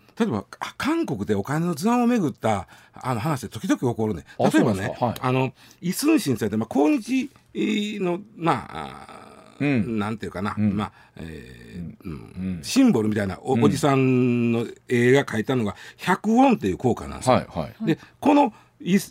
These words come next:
Speaker 1: イ・スンシン、これ実在の人ですけど、
Speaker 2: うん。
Speaker 1: この人の肖像画がその硬貨に使われてる。
Speaker 2: うんうん。
Speaker 1: この肖像画を描いた人の子孫が、
Speaker 2: うん。
Speaker 1: あの、うちの
Speaker 2: うん。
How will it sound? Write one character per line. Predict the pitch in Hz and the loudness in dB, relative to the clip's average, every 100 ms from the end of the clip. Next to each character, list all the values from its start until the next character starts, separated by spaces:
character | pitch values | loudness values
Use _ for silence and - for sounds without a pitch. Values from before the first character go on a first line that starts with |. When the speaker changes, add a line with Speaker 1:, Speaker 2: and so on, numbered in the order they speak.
| _ _ _ _ - - | _ _ _ _ -12 2
Speaker 1:
イ・ | 196 | 2
ス | - | 4
ン | 285 | 4
シ | 202 | 4
ン、 | 117 | 2
こ | 127 | 0
れ | |
実 | 117 214 233 | 0 0 4
在 | 214 | 6
の | 202 | 6
人 | 156 | 4
で | 95 | -2
す | |
け | 95 | -2
ど、 | 92 | 0
Speaker 2:
う | 165 | 2
ん。 | |
Speaker 1:
こ | 262 | 4
の | 294 | 4
人 | 302 - | 2 2
の | 262 233 | 2 2
肖 | 277 330 320 | 4 4 4
像 | 302 294 | 4 4
画 | 277 | 2
が | 277 | 0
そ | 240 | 2
の | 226 - - - _ _ _ - | 0 0 -12 -20 _ _ _ 4
硬 | 214 | 4
貨 | 196 | 4
に | 165 | -2
使 | - - | -8 -10
わ | |
れ | 139 | -10
て | - | -6
る。 | 143 | -4
Speaker 2:
う | |
ん | |
う | 104 | -2
ん。 | 73 113 117 | -4 -8 -4
Speaker 1:
こ | 180 | -2
の | 151 | -2
肖 | - 320 330 302 | 2 2 2 2
像 | 320 302 294 277 | 4 4 4 2
画 | 233 262 | 0 2
を | 262 | 2
描 | - - 139 | 0 0 0
い | 208 | 2
た | 160 | -2
人 | 202 151 | 0 0
の | 117 | 0
子 | - 226 | -2 0
孫 | 208 95 | 0 0
が、 | 117 95 | -2 -2
Speaker 2:
う | 101 | -4
ん。 | 90 73 - _ | -6 -8 -18 _
Speaker 1:
あ | - 107 | -4 -2
の、 | 110 107 _ - _ _ _ _ _ | 0 -4 _ -20 _ _ _ _ _
う | 262 233 | -4 -2
ち | 254 | 4
の | 233 214 190 _ - | 6 6 4 _ -8
Speaker 2:
う | |
ん。 | 92 78 | -6 -6